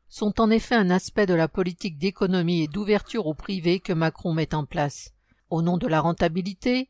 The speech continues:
l'intention se précise de fermer des lignes moins empruntées mais pourtant indispensables. L'intention d'ouvrir des régions ferroviaires à la concurrence, avec toute la dégradation du service observée partout où cela s'est fait,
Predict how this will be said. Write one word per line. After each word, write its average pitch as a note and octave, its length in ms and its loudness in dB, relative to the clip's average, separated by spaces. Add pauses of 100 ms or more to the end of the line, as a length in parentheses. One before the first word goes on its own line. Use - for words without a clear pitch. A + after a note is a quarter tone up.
l'intention A3 560 2
se G#3 140 0
précise G3 580 -2
de F3 100 0
fermer G#3+ 440 2
des F#3+ 160 2
lignes F#3+ 360 2
moins F#3 300 2
empruntées G3 640 2
mais F#3 140 2
pourtant - 380 -2
indispensables. E3 920 2 (280)
L'intention F#3+ 540 -2
d'ouvrir G3 400 -2
des F3 120 -2
régions F#3 380 0
ferroviaires F3+ 680 0
à E3+ 60 2
la D#3 100 2
concurrence, G#3+ 800 -2
avec D#3+ 300 -2
toute - 200 -6
la F#3+ 120 2
dégradation F3 640 0
du D3+ 100 -2
service E3 480 -2
observée E3+ 480 -2
partout - 380 -6
où E3+ 60 -6
cela C#3 300 -6
s'est E3 180 -6
fait, G3+ 300 -2